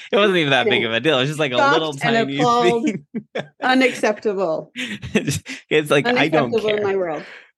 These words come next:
Speaker 1: Typos, they don't bother me. That type of stuff doesn't
Speaker 2: Right.
Speaker 1: bother me. And so as an author, just recognize, hey, if you find something later, or,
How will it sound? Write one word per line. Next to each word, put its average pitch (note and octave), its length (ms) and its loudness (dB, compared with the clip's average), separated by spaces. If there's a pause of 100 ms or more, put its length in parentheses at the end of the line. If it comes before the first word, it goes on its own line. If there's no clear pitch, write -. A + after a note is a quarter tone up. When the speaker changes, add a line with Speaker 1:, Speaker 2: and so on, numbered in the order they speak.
(180)
Speaker 1:
Typos, B2+ 760 2
they A#2+ 120 2
don't A2 200 2
bother - 280 -8
me. - 140 -6
That - 240 -2
type - 200 -4
of A2+ 100 -8
stuff A#2 300 -4
doesn't - 240 -4
Speaker 2:
Right. G#2 60 -8
Speaker 1:
bother B2 280 2
me. A2+ 140 0
And A2 120 -2
so A#2 100 2
as A#2+ 160 2
an A#2+ 80 0
author, B2 220 0
just A2+ 180 -6
recognize, A#2 400 -2
hey, E3+ 140 2
if C3 100 -2
you B2+ 60 0
find D3 300 0
something B2+ 300 -2
later, D3+ 440 2
or, - 20 -4